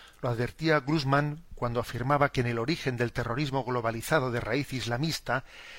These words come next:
está el nihilismo ideológico que atenaza la auténtica creencia en Alá. Un nihilismo que tiene como correlato la banalización del mal, que ha causado en Occidente una debilidad sustantiva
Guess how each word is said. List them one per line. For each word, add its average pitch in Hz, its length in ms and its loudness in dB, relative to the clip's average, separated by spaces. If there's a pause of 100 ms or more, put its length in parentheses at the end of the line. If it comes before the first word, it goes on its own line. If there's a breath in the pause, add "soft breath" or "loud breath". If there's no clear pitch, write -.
(220 loud breath)
está 185 260 4
el 190 160 4
nihilismo 170 600 4
ideológico 135 840 0 (880)
que 135 160 6
atenaza 139 500 2
la 123 80 0
auténtica 131 540 0
creencia 117 480 -4
en 110 80 -6
Alá. 101 280 -6 (1040 loud breath)
Un 160 200 2
nihilismo 143 720 4
que 117 140 -6
tiene 147 280 2
como 123 240 -2
correlato 127 480 2
la 127 140 4
banalización 123 800 0
del 123 180 0
mal, 151 340 4 (500 loud breath)
que 131 100 2
ha 127 60 2
causado 135 440 2
en 135 80 2
Occidente 131 500 0
una 131 160 2
debilidad 123 440 2
sustantiva 131 720 -2